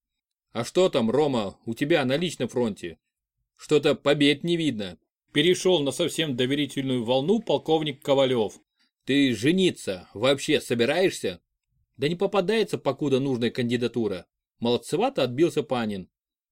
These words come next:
«Ну-ну, ты что, в каких-нибудь мурашах служишь?»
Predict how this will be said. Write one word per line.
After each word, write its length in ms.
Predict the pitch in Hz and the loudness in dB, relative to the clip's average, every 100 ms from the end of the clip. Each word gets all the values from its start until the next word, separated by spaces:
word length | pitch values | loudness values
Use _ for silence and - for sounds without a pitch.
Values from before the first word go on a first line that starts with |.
| _ | _
«Ну-ну, 720 | 87 98 143 190 165 151 139 - _ _ _ - | -8 -2 2 4 4 2 -2 -8 _ _ _ -4
ты 120 | - | -4
что, 420 | - 175 127 - | 2 2 2 0
в 40 | - | -2
каких-нибудь 640 | 131 - 180 156 151 147 | -2 0 -4 -2 -4 -2
мурашах 540 | 120 139 151 - 196 - | -2 0 0 0 -2 -2
служишь?» 480 | 160 135 101 87 | -2 -2 -2 -6